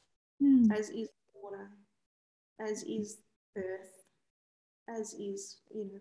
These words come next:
Speaker 2: fire. All those elements are able to be used
Speaker 1: Yeah.
Speaker 2: for healing. Um,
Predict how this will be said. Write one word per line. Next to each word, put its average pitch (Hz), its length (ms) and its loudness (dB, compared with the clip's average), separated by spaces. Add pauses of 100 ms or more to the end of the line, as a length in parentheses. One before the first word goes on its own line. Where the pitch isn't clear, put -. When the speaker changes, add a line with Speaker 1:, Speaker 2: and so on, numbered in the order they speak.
Speaker 2:
fire. 233 440 -10 (360)
All 214 320 -12
those 208 320 -14
elements 202 540 -16
are - 800 -14
able 226 200 -2
to 226 160 -8
be 226 120 -10
used 214 760 -8 (440)
Speaker 1:
Yeah. 247 260 6
Speaker 2:
for 196 80 0
healing. 220 320 -4 (1080)
Um, 208 420 -4